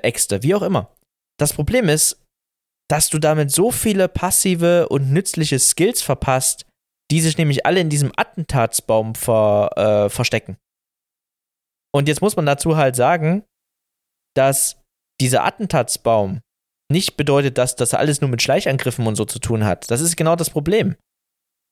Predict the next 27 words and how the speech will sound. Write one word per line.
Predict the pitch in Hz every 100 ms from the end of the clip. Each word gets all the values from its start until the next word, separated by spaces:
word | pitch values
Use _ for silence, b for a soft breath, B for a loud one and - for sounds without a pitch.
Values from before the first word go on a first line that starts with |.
| -
Du | 123
hast | -
zum | 156
Beispiel | 147 151
einen | 143 131
Skill | - 170 175
dort | 120 -
drin, | 123 131 135 _ -
dass | 123
wenn | 127 131
du | 123 123
rechtzeitig | 123 156 - 127 120 -
ausweichst, | 190 226 131 107 104 127 - - _ _ _ _ _
er | 135 135 131
halt | 131 131 135 131 - _ _ _ _ _ _ _ 135
so | 131
einen | 123
Zeitlupenmodus | 120 185 208 147 131 123 117 110
aktiviert, | 90 - 120 101 98 - _ _ _ -
dass | 120
du | 143
halt | 123 123 -
gut | 135 139 - 123
einen | 127 123
Konter | - 175 175
machen | 131 107 117 107
kannst. | 101 98 -